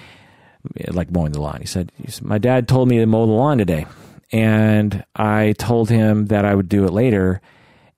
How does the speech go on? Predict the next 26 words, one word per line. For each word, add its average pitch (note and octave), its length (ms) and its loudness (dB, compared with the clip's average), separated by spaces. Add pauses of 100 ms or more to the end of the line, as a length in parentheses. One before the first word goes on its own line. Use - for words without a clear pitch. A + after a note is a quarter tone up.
and G2 640 2
I G2+ 140 -2
put A2 260 0
it G2 80 2
off, F#2+ 340 0
and G2 80 0
I F#2 60 0
put G#2+ 200 -2
it G2 80 2
off, F#2 260 0
and F#2+ 100 0
I F#2+ 60 2
didn't F2+ 280 0
do A#2 220 2
it. G2+ 220 0
And G2 140 -2
then F#2+ 360 -2 (600)
later A2+ 300 2
that F#2+ 220 0
night, A2 400 0 (460)
my F#2 520 0 (140)
dad G2 260 0
came F2+ 200 -4
downstairs F#2 760 0 (400)
and F2+ 540 -2
told F#2+ 600 0